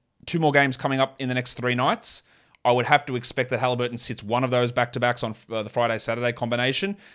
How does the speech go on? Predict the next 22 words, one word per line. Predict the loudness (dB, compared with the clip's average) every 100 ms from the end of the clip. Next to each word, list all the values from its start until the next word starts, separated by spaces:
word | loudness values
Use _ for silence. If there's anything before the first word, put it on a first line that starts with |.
| -16
Again, | -12 0 2 2
always, | 0 2 2 2
like, | -2 -2 -8
preemptively | -2 0 0 -2 -4 -4
dropping, | 0 0 2 2
like, | 2 0
a | 0
McConnell | -4 -2 -2 -2 -2
when | -4 -4
we |
don't | -2 2 2 2
know | 2 2 2 -4 _ _ _ -6
that | 0
Halliburton | 4 4 4 0 -2
is | -6 -8
returning | -6 -4 -2 -4 -6 -8
is | -4
always | 2 2 2
a |
risky | 0 -4 -4
proposition, | -4 -4 -4 -6 -6 -6
especially | -4 -2 0 0 0 -4